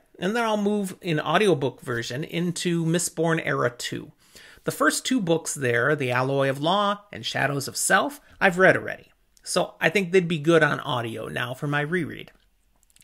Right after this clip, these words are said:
But then I'll pick up a physical copy of The Bands of Mourning. Never got around to that one. And that way I'll be ready well in advance of the final book of the s-, Era two of Mistborn, which is The Lost Metal,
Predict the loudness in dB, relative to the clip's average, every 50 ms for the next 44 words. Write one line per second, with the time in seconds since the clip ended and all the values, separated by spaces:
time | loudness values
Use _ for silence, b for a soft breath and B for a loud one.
0 | _ -10 -6 -2 0 0 2 2 0 0 0 0 0 0 -2 -4 -6 -8 -8 -6
1 | -4 -2 -2 -4 -4 -2 -2 -2 -2 -2 -2 -4 -6 -4 -4 -4 -4 -2 -2 -2
2 | -2 -4 -4 -4 -4 -2 0 0 0 0 -2 -4 -6 -8 B B B B B _
3 | -12 -6 -4 0 2 4 6 6 8 8 8 6 6 4 2 0 -2 -4 -8 -8
4 | -8 -8 -10 B B B B B B B B B B B B B B B _ _
5 | 0 2 4 4 4 4 8 8 10 10 8 8 6 4 6 6 6 4 4 4
6 | 2 0 0 2 2 2 2 2 0 -2 -4 -8 _ _ _ _ _ _ _ _
7 | _ -20 -20 -14 -10 2 6 6 8 8 8 6 4 2 2 2 4 4 6 6
8 | 6 4 2 2 2 2 2 2 2 0 2 2 2 0 0 -2 -2 -2 0 0
9 | 0 0 -2 -4 -8 -14 -20 _ _ _ _ _ -14 -14 -4 2 4 4 6 6
10 | 6 6 6 6 4 6 6 6 4 2 -2 -6 -4 -4 -4 -4 -4 -4 -6 -8
11 | -4 _ 2 4 4 4 2 0 -2 -2 0 2 2 2 0 -2 -4 -4 -4 -4
12 | -4 -4 -6 -6 -6 -6 -4 -4 -4 -4 -2 0 0 -2 0 -2 -2 -2 -2 -4
13 | -4 -6 -6 -4 -2 -2 -2 -2 -4 -2 0 2 2 2 2 0 0 -4 -6